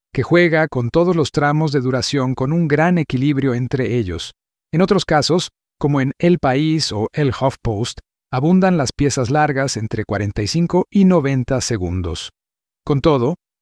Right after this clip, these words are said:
la media de duración hallada, calculada teniendo en cuenta todas las publicaciones de los ocho diarios en doce meses de este estudio, es de cuarenta y cinco segundos.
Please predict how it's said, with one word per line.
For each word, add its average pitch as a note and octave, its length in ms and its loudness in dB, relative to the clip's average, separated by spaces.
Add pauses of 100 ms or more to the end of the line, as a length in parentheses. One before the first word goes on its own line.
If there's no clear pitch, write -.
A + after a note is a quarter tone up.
la B2+ 140 0
media E3 280 2
de E3 140 0
duración C#3+ 540 0
hallada, C#3+ 580 0
calculada C3 680 0
teniendo C3 360 0
en C3 80 0
cuenta C#3+ 440 2
todas D3+ 260 2
las D#3+ 140 2
publicaciones D3 720 0
de G#2+ 80 0
los F#2+ 160 -4
ocho C#3 240 0
diarios C3+ 460 2 (340)
en A2 220 -2
doce F3 320 2
meses C#3+ 440 0
de F#2 180 -2
este A#2+ 200 -2
estudio, C3+ 520 0 (360)
es F3+ 160 2
de F3+ 120 4
cuarenta C#3 420 2
y A2 60 0
cinco E3 260 0
segundos. B2 560 -2